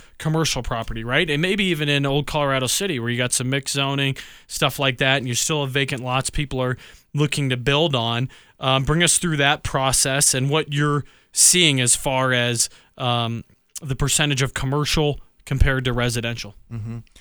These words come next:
Speaker 2: So most of the time, I would say most of what we do is residential, and we're trying to break into more of the commercial world, um, 'cause as you see, there's a lot of commercial stuff going up as well. Um,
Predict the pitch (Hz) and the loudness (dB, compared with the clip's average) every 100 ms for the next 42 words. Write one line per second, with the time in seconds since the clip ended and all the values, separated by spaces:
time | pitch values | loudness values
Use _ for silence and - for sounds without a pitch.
0 | - _ - - 160 190 170 - 151 143 | -20 _ -2 4 6 6 6 8 10 10
1 | 131 110 - 131 131 131 - 127 117 113 | 6 2 2 6 6 6 6 8 8 8
2 | 120 127 - 113 117 117 117 117 117 113 | 8 8 4 4 4 4 2 4 4 4
3 | 110 117 107 - - _ - 113 117 104 | 2 4 2 0 -4 _ -2 2 2 2
4 | 107 113 - 120 110 107 - 113 107 - | 2 2 2 2 2 2 0 0 0 0
5 | 104 - 104 - 101 101 107 107 - 110 | -4 -2 -2 -2 -2 0 0 -2 0 2
6 | 107 - 107 110 110 110 - - - _ | 2 0 2 4 4 2 -6 -20 -20 _
7 | - 101 98 98 98 101 104 101 98 101 | -6 -2 0 -2 -4 -8 -6 -4 -4 -2
8 | - 110 101 101 - 104 101 101 - 104 | -2 -2 0 0 -2 0 2 2 -2 -2
9 | 98 104 - - 107 101 - 101 98 98 | 0 0 -2 -4 -4 -6 -4 0 0 0
10 | 104 107 101 101 104 - - - _ _ | 0 0 2 2 0 -8 -20 -20 _ _
11 | _ 104 98 98 - 82 | _ -8 -6 -8 -10 -14